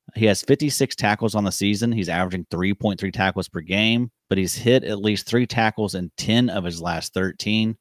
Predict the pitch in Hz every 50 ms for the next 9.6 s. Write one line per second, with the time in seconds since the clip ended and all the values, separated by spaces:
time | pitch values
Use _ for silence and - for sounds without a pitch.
0 | _ _ _ _ _ _ _ _ _ _ - - - - - 113 110 110 104 95
1 | - 113 101 95 85 95 95 98 95 90 - - 101 92 85 95 87 - - 92
2 | 95 98 101 98 - 101 95 85 90 92 98 101 - - 95 92 92 92 90 -
3 | _ - 95 95 90 90 92 90 90 90 90 90 90 87 87 _ _ _ _ _
4 | _ - - 107 107 107 - - 110 98 104 92 90 92 92 92 92 95 90 -
5 | - 92 92 90 85 - - - - - - 92 92 90 - 87 82 92 95 -
6 | - 104 95 - 117 110 107 107 107 - - - 92 87 - 107 107 104 - 113
7 | 104 92 90 95 95 90 92 90 - 85 - - - - 110 113 - - 101 104
8 | 104 101 - - - 98 95 92 - 104 101 95 - - - - - - 95 90
9 | 87 82 87 90 95 107 107 113 117 117 120